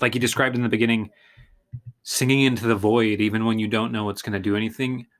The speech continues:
I wanted to understand that. And so I went and listened to some metal music, and I didn't even really know where to go because this talks about it a lot, but not specific. So I'm on Reddit, and they're like, "Yeah, go listen to old Metallica, then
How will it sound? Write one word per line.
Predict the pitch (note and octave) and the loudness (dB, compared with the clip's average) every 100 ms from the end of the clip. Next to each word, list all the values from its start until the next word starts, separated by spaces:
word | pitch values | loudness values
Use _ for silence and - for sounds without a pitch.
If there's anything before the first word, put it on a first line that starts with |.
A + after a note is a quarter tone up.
| _ | _
I | A#2 | -2
wanted | A2 A2+ B2 B2 | 2 4 4 2
to | B2 | -2
understand | A2+ G2+ - G#2+ G#2 G2 | -4 -4 -4 -4 -4 -4
that. | F#2+ F#2+ _ _ _ _ _ _ - | -6 -10 _ _ _ _ _ _ -2
And | A2+ G#2+ G2 | 0 -2 -4
so | - B2+ A2 - _ _ - | 0 2 2 -2 _ _ -2
I | |
went | G#2+ B2+ | 0 0
and | C3 A2+ - _ _ _ | -2 -6 -8 _ _ _
listened | B2 G2+ A2+ A#2 C3+ B2+ | -6 0 0 0 0 0
to | |
some | B2 B2 A2+ | 0 2 2
metal | C3+ C3+ | 4 4
music, | G#2 F#2 G2 | 2 0 0
and | |
I | A2 | 0
didn't | C3+ C3 | 2 2
even | A2+ | 2
really | A#2 A#2 | 2 4
know | G2+ A2+ | 4 4
where | A#2+ | 4
to | G#2+ | 4
go | G2 A#2+ A2+ | 4 4 6
because | G2+ G2 G2+ G2+ - - - - _ _ _ _ _ _ _ | 4 0 -2 -2 -10 -18 -20 -20 _ _ _ _ _ _ _
this | A#2+ A2 D3+ - | -14 0 2 2
talks | - C#3 - | 0 0 0
about | B2+ B2 | 0 2
it | A#2 | 4
a | |
lot, | A2 A#2 B2+ | 6 6 4
but | B2 | 2
not | A#2 A#2+ | 0 -2
specific. | - G#2+ - A#2 A#2+ | -4 -8 -2 0 0
So | - A#2 | -2 -2
I'm | A2+ | 0
on | A2+ G#2+ A2+ | 0 -4 -6
Reddit, | A2+ A2 A2 A#2 A#2 A2+ | 0 2 4 2 0 -4
and | |
they're | A2 G#2+ | -2 0
like, | G#2 G2+ - | 0 -2 -2
"Yeah, | G#3 G3+ | 0 0
go | A#2+ C#3+ D3+ | 2 0 0
listen | D#3+ D#3 D#3 | -2 -4 -4
to | D3 B2+ A#2+ | 0 0 0
old | C#3+ D3+ | -2 -2
Metallica, | D3 C#3 E3 D#3 C#3+ - A2+ G#2+ | -4 -4 -2 0 -2 -2 -2 -2
then | A2 A2 | -2 -4